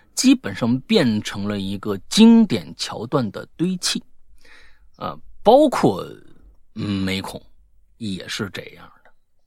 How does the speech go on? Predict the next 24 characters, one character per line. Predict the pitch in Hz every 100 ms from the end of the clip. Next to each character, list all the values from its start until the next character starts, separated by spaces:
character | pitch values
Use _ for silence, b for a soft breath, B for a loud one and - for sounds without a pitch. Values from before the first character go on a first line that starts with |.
| _ _ -
嗯， | 98
包 | 107 113
括 | 113
美 | 95 98
恐 | 95 92
也 | -
是 | -
这 | -
样 | 87 -
的， |
就 | - 156
是 | 113
经 | - 214 226 226
短-， | - - 71 -
经 | - 202 202
典 | -
桥 | - - 95
段 | 110 101
的 | -
一 | 98
个 | 107 95 - _
堆 | - 170
砌。 | 170 - - B B B B B
嗯， | 104 104 98